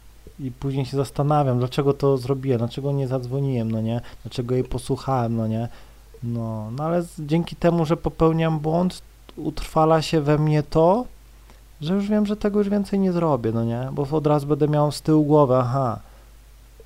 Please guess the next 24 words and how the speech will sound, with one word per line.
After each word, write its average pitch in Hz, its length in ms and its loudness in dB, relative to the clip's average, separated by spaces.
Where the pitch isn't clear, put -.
No 123 80 -6
nie, 131 180 -4
mówię, 165 320 2
raz 220 260 6
w 208 100 -2
roku 226 320 6
jakiś 214 300 0
błąd 208 320 2
popełnię, 160 580 2
no 123 140 2
nie? 135 240 0
No, 175 400 -4
jestem 165 360 4
człowiekiem, 151 680 4
no 127 120 2
nie? 123 340 0
Nie 127 160 4
myli 151 300 4
się 156 140 2
ten, 165 500 4
kto - 200 0
nic 143 280 2
nie 147 140 2
robi. 113 400 4